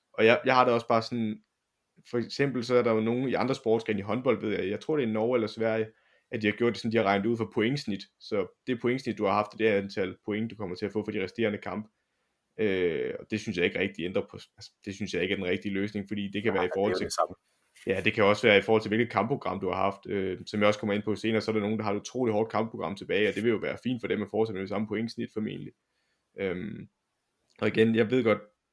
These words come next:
Speaker 1: mit problem er også, at der er nogen, der, jeg synes, der prøver at drive succes på det her, eller i hvert fald drage profit af det. Øh, for eksempel har jeg hørt, at Kevin De Bruyne har været ude at sige, at han mener, at sæsonen skal gøres ugyldig. Øh,
Speaker 2: <laughs>
Speaker 1: det synes jeg er meget, og han bare, han er bange for, at det går ud over den næste sæson.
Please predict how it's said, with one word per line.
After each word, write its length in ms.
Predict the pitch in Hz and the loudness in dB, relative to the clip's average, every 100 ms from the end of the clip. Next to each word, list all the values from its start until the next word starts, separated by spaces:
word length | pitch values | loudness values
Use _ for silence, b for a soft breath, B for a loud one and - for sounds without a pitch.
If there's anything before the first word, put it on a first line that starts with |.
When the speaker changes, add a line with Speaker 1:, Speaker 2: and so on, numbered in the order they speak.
| _ | _
Speaker 1:
mit 200 | 139 143 | -4 -4
problem 320 | 139 117 120 110 | -2 2 4 4
er 40 | |
også, 260 | 98 107 104 | 4 2 2
at 40 | |
der 60 | 104 | 2
er 60 | |
nogen, 180 | 107 120 | 2 2
der, 180 | 104 98 | 2 2
jeg 160 | 104 | 0
synes, 160 | 110 113 | -2 -4
der 80 | 107 | -2
prøver 300 | 113 120 117 | 4 6 6
at 140 | 104 - | 4 -2
drive 440 | 107 92 95 - - _ _ | -4 -2 -4 -8 -12 _ _
succes 340 | - 113 139 135 | -12 -4 -4 -2
på 60 | |
det 140 | 107 110 | 0 2
her, 80 | 107 | 4
eller 140 | 95 | 4
i 20 | 107 | 2
hvert 100 | 110 | 2
fald 140 | 107 | -2
drage 280 | 104 92 98 | -2 -2 -2
profit 280 | - - 127 | -6 -8 -2
af 100 | 110 | -2
det. 100 | 110 - _ _ _ _ _ | -2 -10 _ _ _ _ _
Øh, 420 | - 107 101 95 95 | 0 2 2 0 -4
for 60 | 117 | -2
eksempel 380 | 139 135 120 | 0 2 0
har 220 | 101 107 98 | 0 0 2
jeg 100 | 104 | 2
hørt, 140 | 98 | 2
at 100 | 90 - | 0 -4
Kevin 200 | 107 95 | -6 -6
De 60 | 90 | -4
Bruyne 340 | 87 98 123 | 0 0 2
har 60 | 104 | 0
været 120 | 104 | -2
ude 80 | 104 | -4
at 60 | |
sige, 200 | - 113 | -2 -2
at 60 | 104 | 0
han 100 | 117 | 0
mener, 140 | 120 | -2
at 80 | 101 | -2
sæsonen 200 | 107 101 | -4 -6
skal 140 | 107 | -2
gøres 200 | 101 98 | -2 -2
ugyldig. 340 | 107 110 107 107 - _ _ _ _ _ - | -4 -6 -6 -10 -14 _ _ _ _ _ -4
Øh, 280 | 104 95 - - | 0 0 -2 -6
Speaker 2:
<laughs> 160 | _ | _
Speaker 1:
det 120 | 127 123 | -4 -2
synes 180 | 117 | -2
jeg 60 | 98 | -2
er 60 | 82 | -2
meget, 360 | 92 104 98 | 0 0 0
og 120 | - | 0
han 120 | 110 101 | 0 6
bare, 240 | 107 101 - | 6 6 -2
han 260 | 123 120 | -4 -2
er 40 | 110 | 2
bange 240 | 107 117 | 2 2
for, 60 | 113 | 0
at 20 | |
det 80 | 113 | -2
går 60 | |
ud 80 | 120 | 0
over 180 | 110 104 | 2 0
den 100 | 101 | 0
næste 280 | 117 147 120 | -2 -2 -8
sæson. 380 | 113 110 107 | -8 -4 -4